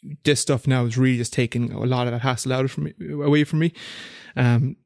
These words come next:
not having to go in anymore and care about screen sizes, you know. I, I know what the app is gonna look like on all screen sizes instantly, just with a few clicks of a button,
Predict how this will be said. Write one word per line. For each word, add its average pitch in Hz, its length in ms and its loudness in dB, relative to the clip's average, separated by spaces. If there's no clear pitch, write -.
not 156 200 4
having 135 240 4
to 120 80 -2
go 127 120 4
in 123 100 6
anymore 120 340 4
and 117 100 2
care 131 200 0
about 120 220 -4
screen 127 300 4
sizes, 127 520 -4
you 123 60 4
know. 120 200 2
I, 131 100 -10
I 139 60 6
know 139 200 6
what 131 220 4
the 131 100 2
app 123 160 -2
is 120 80 -2
gonna 120 200 2
look 120 200 0
like - 180 -4
on 127 80 2
all 123 140 2
screen 123 260 0
sizes 123 460 -4
instantly, 135 580 2
just 127 240 -2
with 123 140 2
a 113 40 0
few 131 160 2
clicks 131 280 0
of 135 40 2
a 120 40 -2
button, 123 360 0